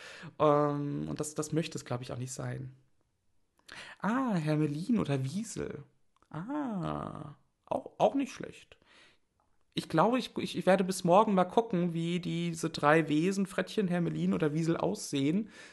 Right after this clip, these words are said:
Also man hat, ich habe so eine grobe Vorstellung, aber die Ohren sind sehr spezifisch. Ich glaube, daran könnte man sie identifizieren.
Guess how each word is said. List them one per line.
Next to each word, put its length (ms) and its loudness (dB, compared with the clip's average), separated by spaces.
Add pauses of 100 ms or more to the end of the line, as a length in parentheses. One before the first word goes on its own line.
(580)
Also 240 2
man 160 0
hat, 100 2
ich 80 -2
habe 100 -2
so 60 2
eine 80 2
grobe 240 2
Vorstellung, 460 2
aber 100 -2
die 140 0
Ohren 440 2
sind 160 -6
sehr 160 -4
spezifisch. 680 -6 (240)
Ich 80 -20
glaube, 160 -2
daran 300 4
könnte 260 -6
man 140 -8
sie 100 -10
identifizieren. 960 -6